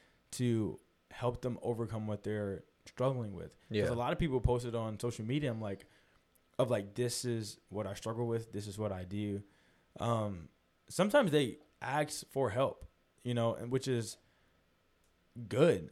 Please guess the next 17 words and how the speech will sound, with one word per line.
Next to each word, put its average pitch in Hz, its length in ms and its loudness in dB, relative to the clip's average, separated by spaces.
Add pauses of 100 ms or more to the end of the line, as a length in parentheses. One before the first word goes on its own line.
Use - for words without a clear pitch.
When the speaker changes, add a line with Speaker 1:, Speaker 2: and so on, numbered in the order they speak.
Speaker 1:
you 120 120 -2
know, 110 140 0
and 117 120 0
a 123 40 4
lot 123 180 4
of 135 60 2
people 131 300 4
may 120 200 0
feel, 123 240 0
like, 110 200 -2
insecure 127 520 -2
or 113 60 0
feel 120 200 0
like, 107 360 -2
"Oh, 120 280 2
I 110 160 -8
can't 110 400 -8